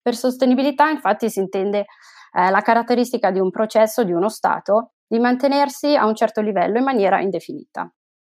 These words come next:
Questa definizione quindi presuppone, eh, l'instaurarsi di una condizione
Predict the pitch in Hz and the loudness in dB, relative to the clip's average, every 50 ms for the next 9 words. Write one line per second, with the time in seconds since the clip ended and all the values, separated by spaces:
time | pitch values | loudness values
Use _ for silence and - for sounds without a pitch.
0 | _ _ - - 226 - 247 247 233 247 247 277 285 294 285 - 269 277 269 262 | _ _ -8 -8 -4 0 2 2 2 2 2 0 0 0 2 2 2 2 2 0
1 | - 220 226 233 - - 190 190 180 226 247 240 - 208 196 208 208 214 220 220 | 0 0 0 0 0 -2 -4 -2 -2 -2 -4 -2 0 2 2 2 2 2 2 2
2 | 220 - - 185 185 180 165 170 185 196 - - 233 233 233 233 226 208 208 214 | 2 2 0 0 -2 -2 -2 -4 -4 -6 -4 -2 -2 0 0 0 2 2 2 2
3 | 220 - - 254 226 214 190 190 196 190 - - 208 214 202 233 226 - - - | 0 0 -2 -2 0 0 0 -2 -4 -4 -4 -4 -2 -2 0 -2 -4 -6 -6 -4
4 | 214 214 214 214 220 226 226 226 | -2 0 0 0 0 -2 -2 -4